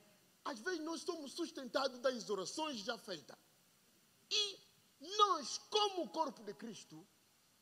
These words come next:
para sustentar o homem, é nós que estamos a sustentar o homem. Aleluia! Tudo indica que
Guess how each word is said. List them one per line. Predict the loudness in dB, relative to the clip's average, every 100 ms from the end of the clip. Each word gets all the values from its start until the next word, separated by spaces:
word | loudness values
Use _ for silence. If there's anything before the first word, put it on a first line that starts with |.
| _ _ _
para | 0 2 2 -2
sustentar | -6 -10 -8 -2 0 0
o | 0
homem, | -2 -4 -6
é |
nós | -6 -6 -8
que |
estamos | -10 -10 -8
a | -12
sustentar | -12 -12 -12 -12 -12
o | -10
homem. | -10 -10 -12 -20 _ _ _ _ _ _ _
Aleluia! | -6 -2 0 4 4 4 0 -16 -20 -16 -10 4
Tudo | 6 8 6 2
indica | 2 -4 2 6 6 4 -4
que | -4 2 2